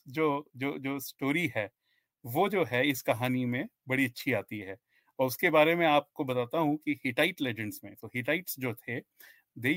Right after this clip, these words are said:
used to rule in the area of, uh, Hittites are the first where you will find a संस्कृत, uh, श्लोक inscribed, uh, in, uh, in, uh, Turkey। Hittites were the ones who talked about a treaty in which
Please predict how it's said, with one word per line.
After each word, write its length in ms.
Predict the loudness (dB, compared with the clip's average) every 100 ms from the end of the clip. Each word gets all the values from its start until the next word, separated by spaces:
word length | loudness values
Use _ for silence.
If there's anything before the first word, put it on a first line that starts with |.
| 0
used 220 | -4 -2
to 60 |
rule 300 | -2 -2 -2
in 180 | -2 -2
the 140 | 0 0
area 380 | 0 0 0
of, 300 | 2 4 4 2 -4
uh, 360 | -2 -2 -6 -10 _ _ -6
Hittites 520 | 0 4 4 2 -10 -12 -20 _ -2
are 100 | 0
the 60 | 2 2
first 220 | 2 2
where 340 | 2 4 6 6
you 120 | 6
will 160 | 4 2
find 160 | 0 -2
a 40 |
संस्कृत, 460 | -2 -4 -4 -6 -8 -8
uh, 380 | -4 -2 -4 -6 -10 -16 _
श्लोक 340 | -4 -4 -4 _ _ _ _ -4
inscribed, 440 | -2 -2 -8 -8 -16 _ _ _ _ _ _ _ _ _ _ _ _ -2
uh, 160 | -2 2
in, 240 | 2 2
uh, 380 | 2 0 -2 -2 0
in, 200 | 0 0
uh, 220 | -2 2
Turkey। 240 | 0 0 -12 _ _ _ _ _ _ _ _ _ _ _ _ _ -2
Hittites 380 | 6 8 8 2
were 120 | 4
the 120 | 6 6
ones 160 | 4
who 100 | 2 4
talked 320 | 4 4 2
about 280 | 2 2 4
a 160 | 2
treaty 720 | 2 -6 -4 -4 -4 -8 -4 0
in 140 | 0
which 180 | -2